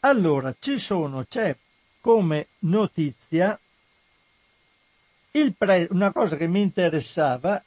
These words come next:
era il prezzo del latte alla stalla. È una notizia del dieci giugno, è una notizia abbastanza recente, una notizia del dieci giugno duemilaventuno.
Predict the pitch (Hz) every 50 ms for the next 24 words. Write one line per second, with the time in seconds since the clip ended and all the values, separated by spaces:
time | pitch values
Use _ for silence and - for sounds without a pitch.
0 | _ - 240 247 220 175 160 156 165 175 - - 254 247 226 185 127 - - 180
1 | 175 165 156 233 240 220 185 170 160 160 160 156 - _ - 165 151 151 - -
2 | _ - 220 214 196 185 175 175 160 - - - - _ - 156 147 147 139 131
3 | 127 135 131 127 131 - _ _ _ _ _ _ _ _ _ - 233 254 247 226
4 | 220 208 196 196 185 - - 196 196 190 - - 190 180 160 175 170 160 143 147
5 | 175 190 185 - - - 185 170 131 120 156 170 170 156 156 151 165 175 180 175
6 | 185 185 185 190 185 - 202 208 180 - - 160 147 139 151 147 - - 185 185
7 | 190 180 151 - - 156 143 139 160 180 175 - - - 170 165 156 143 135 127
8 | 117 - 170 175 190 202 - _ _ _ _ _ _ _ _ _ _ _ _ _
9 | _ _ _ _ - 233 254 262 226 208 196 196 214 208 - - 190 170 160 -
10 | - 175 175 170 180 202 208 202 170 160 185 180 180 170 - - - 190 160 123
11 | 113 143 185 185 180 175 165 165 165 165 147 156 175 170 156 151 160 160 151 156
12 | 156 147 139 156 156 151 147 135 - - 160 156 151 147 147 143 143 139 135